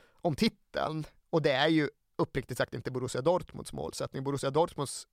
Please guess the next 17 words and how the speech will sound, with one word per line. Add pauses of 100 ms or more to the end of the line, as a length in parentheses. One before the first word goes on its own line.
uttalade
målsättning
är
Europaspel. (680)
Och (140)
i
den
här
första
matchen
så
verkar
det
som
att
båda
klubbarna